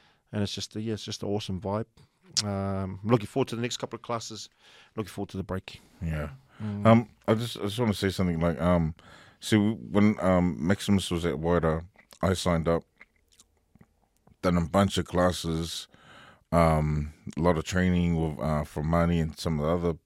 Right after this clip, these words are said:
Speaker 2: trainers as well. Um, then I went off and I started training at a fit club,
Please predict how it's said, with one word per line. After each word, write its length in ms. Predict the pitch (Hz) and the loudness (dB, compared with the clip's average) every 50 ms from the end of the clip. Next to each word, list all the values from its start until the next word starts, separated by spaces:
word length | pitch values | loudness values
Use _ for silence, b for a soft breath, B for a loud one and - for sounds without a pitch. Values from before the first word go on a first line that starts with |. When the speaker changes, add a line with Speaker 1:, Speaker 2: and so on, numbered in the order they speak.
| _ _ _ | _ _ _
Speaker 2:
trainers 360 | - 95 90 87 87 85 80 | -6 -2 -2 0 0 0 -2
as 140 | 78 76 80 | -4 -4 -4
well. 340 | 87 92 98 98 95 92 - B B B B B B B B B B B | -2 0 2 0 0 -2 -6 B B B B B B B B B B B
Um, 580 | B 82 87 87 87 85 82 80 80 76 73 76 _ _ _ b b b b b b b b b b | B 8 10 10 10 10 8 6 4 0 -2 -4 _ _ _ b b b b b b b b b b
then 120 | - 92 95 | 4 6 6
I 40 | |
went 200 | 92 92 92 90 | 8 8 8 6
off 260 | 90 87 - - - - | 6 4 2 -2 -10 -6
and 160 | - 87 87 85 | -2 2 4 4
I 100 | 82 82 | 4 2
started 380 | - - 95 90 87 82 - | 2 4 4 4 4 4 2
training 260 | - 92 87 82 82 | 2 0 2 2 0
at 60 | 78 71 | -2 -6
a 40 | |
fit 220 | - - - - - | -6 -4 -4 -4 -2
club, 240 | - 85 80 73 71 | 0 -2 -2 -2 -2